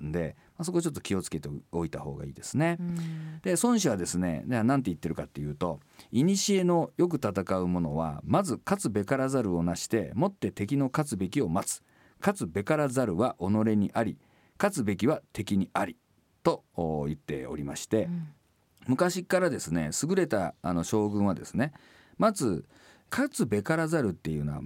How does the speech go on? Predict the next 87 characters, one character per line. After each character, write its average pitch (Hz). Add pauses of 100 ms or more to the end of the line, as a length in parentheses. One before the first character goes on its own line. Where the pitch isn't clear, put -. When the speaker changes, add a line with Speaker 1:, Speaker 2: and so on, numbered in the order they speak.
Speaker 1:
ま 104
あ、 80
負 143
け 254
な 254
い 240 (180)
準 180
備 - (100)
で -
す -
ね。 190
Speaker 2:
う 208
ん。 185
Speaker 1:
え 85
ー、 -
そ 190
う 202
い 196
う 127
で -
す 78
ね、 78 (160)
を 170 (100)
先 123
に 113
や 107
っ -
て 110
お 95
い 76
て、 85 (300)
で、 143
敵 165
が 233
で 139
す 85
ね、 82
ま 107
あ、 90
ミ 110
ス 185
を 120
し -
た 95
り、 80
こ 78
う、 -
不 -
備 147
な 95
と 82
こ 85
ろ 82
を 76
見 104
せ 95
て、 82 (500)
勝 147
て 190
る、 -
こ 117
ち -
ら 156
が 143
勝 -
て 185
る 92
要 113
素 85
を 73
で -
す -
ね、 143
あ 85
の、 85
露 98
呈 143
す 143
る 123
の 80
を 69
待 82
ち 131
な 117
さ 104
い -
と。 -